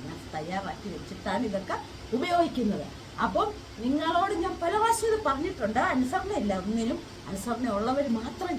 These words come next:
ചെയ്യുക കേട്ടോ. അപ്പൊ എന്താണേലും വീഡിയോ കറണ്ട് പോയി, വീഡിയോയിലോട്ട്. ആ, പിന്നെ ഇത് തന്നെയല്ല, നമ്മുടെ പാചകം ഫുള്ളേ ഉണ്ട് കേട്ടോ, പാചകം അതിലേറെ ഉണ്ട്. അപ്പൊ ഇന്നത്തെ വീഡിയോ എല്ലാവരും കണ്ടു നോക്കുക. വീഡിയോ ഇഷ്ടപ്പെടുവാണെങ്കിൽ ലൈക്ക് ചെയ്യുക, ഷെയർ ചെയ്യുക, കമന്റ് ചെയ്യുക,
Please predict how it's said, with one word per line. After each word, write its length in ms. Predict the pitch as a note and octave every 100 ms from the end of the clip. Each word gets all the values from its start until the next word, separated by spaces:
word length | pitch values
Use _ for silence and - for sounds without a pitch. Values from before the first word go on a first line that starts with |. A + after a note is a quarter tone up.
| F#3+
ചെയ്യുക 240 | F3+ E3+ E3
കേട്ടോ. 220 | B3+ - - - - - C4
അപ്പൊ 120 | - A4+
എന്താണേലും 640 | E4 G#4 D#4+ G3+ F3 A#3+ D#4 - - F3
വീഡിയോ 300 | G3 A#3+ B3 - - -
കറണ്ട് 260 | F3+ G3 E3
പോയി, 160 | - - - F#3+
വീഡിയോയിലോട്ട്. 680 | B3+ D4 D#4+ D4+ D#4 - - - - - - G3+
ആ, 40 | A#3+ -
പിന്നെ 220 | D4+ G#4+ D4
ഇത് 80 | F#4+
തന്നെയല്ല, 400 | G4 G#4 D4 - - G3
നമ്മുടെ 280 | F#3 G#3 B3 A#3
പാചകം 500 | F#3+ G#3+ B3 D4 D4 -
ഫുള്ളേ 520 | F4 G#4+ A4+ B4 C5 A#4
ഉണ്ട് 140 | A3+ G#3
കേട്ടോ, 220 | D#4+ E4+ E3+ - - D#3
പാചകം 480 | D3+ F3+ G3+ B3+ G4+
അതിലേറെ 540 | G3 A3+ G#3 B3 E4+ D#4+ D#3+
ഉണ്ട്. 120 | C3 - - -
അപ്പൊ 120 | F4 C#5
ഇന്നത്തെ 260 | A#4 A4+ A4 G4+
വീഡിയോ 240 | E4+ G#4 E5 - - -
എല്ലാവരും 480 | A3 D4+ E4+ B3 A3+ G3+
കണ്ടു 180 | F#3 G#3+
നോക്കുക. 280 | G3+ - D4 A4+
വീഡിയോ 200 | G#3+ F#3 F3+
ഇഷ്ടപ്പെടുവാണെങ്കിൽ 720 | - A4 A4 G3+ D#3 E3+ A#3 A3+
ലൈക്ക് 200 | E3 -
ചെയ്യുക, 180 | A#3+ C4+ -
ഷെയർ 160 | D#3+
ചെയ്യുക, 180 | E3+ B3+ F#3+
കമന്റ് 220 | D#3 E3+
ചെയ്യുക, 100 | A#3